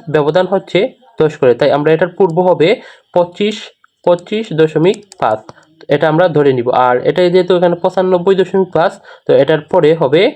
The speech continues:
কত, একশো দশমিক পাঁচ। তো এই দুইটা আমরা এভাবে ধরে নিব। তো এখন এই যে তোমরা দেখতে পাচ্ছ, এখানে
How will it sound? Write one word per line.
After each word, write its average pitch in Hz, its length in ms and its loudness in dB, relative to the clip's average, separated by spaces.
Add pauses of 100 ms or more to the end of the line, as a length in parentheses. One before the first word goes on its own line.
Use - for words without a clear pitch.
(220)
কত, 175 180 -2 (420)
একশো 147 400 -2 (220)
দশমিক 156 400 -2 (140)
পাঁচ। 110 180 0 (280)
তো 160 140 0
এই 175 200 2
দুইটা 214 340 0
আমরা 156 360 0 (200)
এভাবে 147 280 2 (200)
ধরে 139 240 2
নিব। 120 200 -2 (420)
তো - 140 0
এখন 131 260 0
এই 160 120 2
যে 165 120 2 (160)
তোমরা 151 240 2
দেখতে 147 240 0
পাচ্ছ, 175 260 0 (520)
এখানে 139 260 0